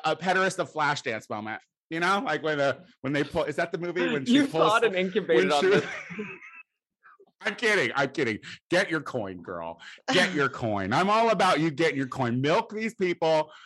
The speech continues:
Speaker 1: for as much money as you can,
Speaker 2: Don't
Speaker 1: because,
Speaker 2: get
Speaker 1: quite
Speaker 2: baby.
Speaker 1: frankly, inflation ain't going anywhere for a while. <laughs>
Speaker 2: No.
Speaker 3: Right? I'm not working right now. Like, I need that baptism money.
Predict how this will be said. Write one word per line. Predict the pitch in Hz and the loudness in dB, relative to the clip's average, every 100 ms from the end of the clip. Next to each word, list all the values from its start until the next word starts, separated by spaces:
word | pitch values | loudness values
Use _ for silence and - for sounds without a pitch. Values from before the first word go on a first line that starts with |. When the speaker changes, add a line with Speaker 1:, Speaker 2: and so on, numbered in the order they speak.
| - | -6
Speaker 1:
for | 135 135 135 123 | 0 2 0 -2
as | 120 127 | -4 0
much | 147 147 | 0 0
money | 156 160 160 | -2 -2 -2
as | 127 123 | -6 -6
you | 131 | -8
can, | 131 98 82 | -8 -8 -8
Speaker 2:
Don't | 85 | -10
Speaker 1:
because, | 104 - 135 113 107 135 131 | -12 -4 -2 0 -2 -2 -4
Speaker 2:
get | 113 | -4
Speaker 1:
quite | 156 180 | 0 -2
Speaker 2:
baby. | 156 | 0
Speaker 1:
frankly, | 185 185 180 175 131 | -2 0 0 -2 -2
inflation | 127 127 151 151 165 | -6 -4 -4 -4 -4
ain't | 151 135 | -6 -4
going | 131 123 135 | -4 -4 -4
anywhere | 143 127 104 98 - | -2 -2 -4 -6 -6
for | 95 | -6
a | 92 | -4
while. | 85 82 80 - - | -6 -8 -8 -12 -10
<laughs> | - - 1077 | -6 -4 -2
Speaker 2:
No. | - | 0
Speaker 3:
Right? | 254 330 | 0 0
I'm | - 233 | -2 -2
not | 220 185 | -2 -2
working | 185 240 - 311 302 | -2 -4 -4 -6 -4
right | 311 302 | -2 -2
now. | 294 302 302 302 302 | -2 0 2 2 2
Like, | 254 208 196 | 0 0 -2
I | 190 | -4
need | 220 240 226 | -4 -6 -6
that | 240 226 | -4 -4
baptism | 226 226 269 202 214 | -6 -6 -8 -8 -8
money. | 202 190 175 143 | -8 -10 -12 -18